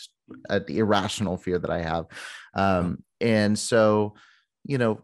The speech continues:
Speaker 1: but for me, there's been times, you know, and I, I mean, I, I went long into, you know, my early twenties chasing, you know, studying and reading and trying to, and, you know,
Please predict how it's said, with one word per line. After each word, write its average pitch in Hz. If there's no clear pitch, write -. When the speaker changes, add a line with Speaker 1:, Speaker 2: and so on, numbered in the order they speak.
Speaker 1:
but -
for 120
me, 156
there's 107
been 107
times, 107
you 110
know, 92
and 127
I, 147
I 117
mean, 101
I, 104
I -
went 95
long 95
into, 90
you 110
know, 95
my 104
early 92
twenties 98
chasing, 98
you 113
know, 90
studying 107
and 90
reading 107
and 87
trying 107
to, 98
and, 120
you 135
know, 110